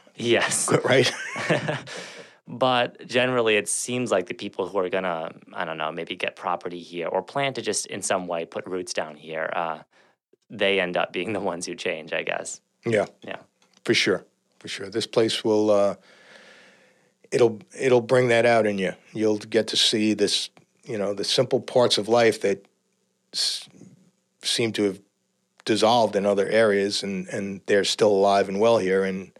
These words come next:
Speaker 2: like, a handshake's as good as a signature around here.
Speaker 1: Mm-hmm.
Speaker 2: And that's, that's for real. I mean, I've, I've had, you know, folks come and work at the house, do con-, big and small projects, and a handshake was it.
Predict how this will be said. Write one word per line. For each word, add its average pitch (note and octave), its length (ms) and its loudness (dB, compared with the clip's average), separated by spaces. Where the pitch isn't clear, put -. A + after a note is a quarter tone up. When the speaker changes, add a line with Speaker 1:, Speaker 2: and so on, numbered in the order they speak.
Speaker 2:
like, G2+ 140 0
a - 20 -2
handshake's G2+ 720 2
as G#2 140 -8
good G#2 140 0
as G2 120 -4
a F#2 60 -2
signature G2 540 0
around F#2 260 -2
here. F#2 220 -4
Speaker 1:
Mm-hmm. - 920 -20
Speaker 2:
And G2+ 120 -6
that's, - 400 -2
that's G#2 220 2
for A2 140 -2
real. G#2+ 240 2
I F#2+ 80 -4
mean, G2 160 -4
I've, G2 340 -6
I've - 100 -14
had, F#2+ 220 0
you A#2 100 -10
know, G2 180 -2
folks - 380 0
come G#2+ 240 0
and G2+ 100 -2
work G#2 220 2
at G2 100 -6
the F#2+ 80 0
house, A#2 560 2
do G2+ 140 -4
con-, - 220 -12
big G#2+ 160 4
and A2+ 160 4
small G#2 360 4
projects, G#2 720 0
and G#2 380 2
a G2 160 2
handshake B2 600 4
was A#2 180 4
it. C3 320 4